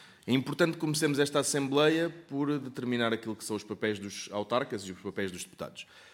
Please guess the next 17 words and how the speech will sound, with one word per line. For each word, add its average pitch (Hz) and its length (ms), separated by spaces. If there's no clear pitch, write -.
Confesso-lhe, 113 360
Sr. 107 160
Presidente, 110 380
sem 107 120
que 95 120
isto - 100
seja 101 220
uma 101 100
interpelação 101 480
à 104 40
mesa, 107 300
apenas 92 300
do 92 80
ponto 101 180
de 95 60
vista 107 180
retórico, 131 520